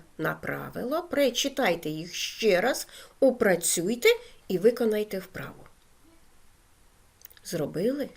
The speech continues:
Справились? Отже, давайте перевіримо. Працездатний! У нас стоїть буковка Е. Чому? Що ми скористались правилом. Перша твірна основа с-, це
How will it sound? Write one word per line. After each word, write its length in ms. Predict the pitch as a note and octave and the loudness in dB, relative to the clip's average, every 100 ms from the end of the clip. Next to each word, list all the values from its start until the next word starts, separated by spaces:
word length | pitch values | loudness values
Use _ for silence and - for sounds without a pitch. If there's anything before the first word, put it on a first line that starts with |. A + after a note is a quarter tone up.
| _ | _
Справились? 920 | - - - C3+ G3 E4 G4 G#3+ - - - - - | -10 -8 -8 -4 -2 -2 0 -2 -4 -12 -18 -20 -12
Отже, 260 | D#3+ E3 - | -6 -2 -2
давайте 440 | - - D4+ E4 | -4 -4 -4 -4
перевіримо. 640 | E4+ D4+ C#4+ F#3+ C#3+ A#2 D3+ - - - - - - _ _ | -6 -2 -2 -2 -4 -8 -14 -20 -20 -20 -20 -20 -20 _ _
Працездатний! 1200 | - F3+ F4 - - F4+ C#4 G#3+ F#3 - - D#3 - _ _ _ | -4 2 2 2 -2 0 -2 0 -2 -2 -14 -16 -16 _ _ _
У 60 | D3+ | -4
нас 260 | D#3 D3+ - | -2 0 -2
стоїть 640 | - C#3+ D3 C4+ E4+ - - | -4 -8 -4 -4 -4 -10 -12
буковка 760 | D3 E3 F3+ - - - E3 _ - | -8 -8 -8 -12 -14 -16 -16 _ -12
Е. 160 | - - - - - - - - | -12 -14 -20 -20 -20 -20 -6 2
Чому? 520 | F4 G#4+ G#4 B3+ F3 | 8 8 8 6 4
Що 280 | - B3 D4+ | 4 6 6
ми 140 | E4 | 6
скористались 920 | D#4+ C#4 C#4 C4+ - C4 G#3+ F#3+ - | 4 6 6 2 2 4 4 0 -4
правилом. 800 | - G#3 F#3 D3 D#3+ G3 C#4 E4+ - - - - - | -2 0 2 0 -4 -2 -2 -2 -6 -16 -18 -10 4
Перша 520 | E4 C#4 G#3+ - F3 | 6 6 4 0 -2
твірна 580 | G#3+ B3+ C#4 C#4+ C4 - | 4 4 4 2 0 0
основа 680 | A#3 A#3 - B3 A3+ E3 D3 | 0 2 4 6 6 4 0
с-, 240 | D#3+ - - - - - | -4 -10 -14 -20 -20 -6
це 280 | - F#3 | 2 2